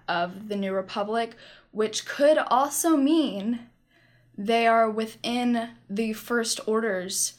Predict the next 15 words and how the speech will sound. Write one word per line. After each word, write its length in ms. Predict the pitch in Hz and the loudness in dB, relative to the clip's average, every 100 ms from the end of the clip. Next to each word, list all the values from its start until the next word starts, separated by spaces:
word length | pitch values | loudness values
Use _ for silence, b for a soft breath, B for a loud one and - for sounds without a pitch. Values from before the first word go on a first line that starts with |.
| - | -10
the 140 | 220 | -8
First 380 | 226 254 247 - | -2 0 0 0
Order's, 540 | 233 226 214 202 - - | 0 2 0 0 -4 -4
you 140 | 214 | -4
know, 260 | 196 185 180 - | -2 -2 -6 -6
beginning 500 | 208 220 208 196 196 | -4 -2 -2 -2 -4
zones, 680 | 196 180 160 170 202 214 - B B B B B | 0 0 0 -4 -6 -6 -6 B B B B B
which 480 | 202 254 262 - - | -2 -2 0 -2 0
could 160 | 285 | 2
also 320 | 240 233 233 302 | 4 4 2 -2
be 160 | 226 | 0
very 300 | 214 208 185 | 2 2 2
interesting 400 | 190 - - 190 | -2 -4 -4 -4
because 240 | 196 202 202 | -6 -6 -6
we, 420 | 208 208 208 | -8 -8 -8